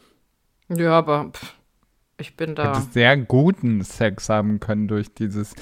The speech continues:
Speaker 2: „Nein, ich will nicht“.
Speaker 1: Nee, ich wollte auch wirklich nicht. Also ich wollte wirklich nicht. Ich war eher so, kennst du das nicht, wenn du
Speaker 2: Ja.
Speaker 1: einfach mal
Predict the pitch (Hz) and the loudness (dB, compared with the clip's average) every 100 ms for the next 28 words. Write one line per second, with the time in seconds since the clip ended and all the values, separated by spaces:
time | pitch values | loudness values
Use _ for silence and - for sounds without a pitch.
0 | - - - 294 277 240 226 240 247 - | -20 -20 -16 -6 0 2 2 2 0 -2
1 | 226 220 190 196 294 202 190 190 190 202 | 0 2 2 0 0 4 6 6 6 8
2 | 240 254 247 - 190 226 202 180 196 277 | 8 8 4 4 2 4 0 -2 -4 -6
3 | - 143 143 - _ - 175 202 226 262 | -6 -6 -8 -12 _ -8 -2 0 2 2
4 | 247 320 320 190 185 - 247 285 285 269 | 2 -2 0 0 0 2 4 2 0 -2
5 | 302 - 330 320 320 311 302 - - 285 | -2 0 -2 -2 -2 0 4 6 8 6
6 | 277 269 269 | 6 4 2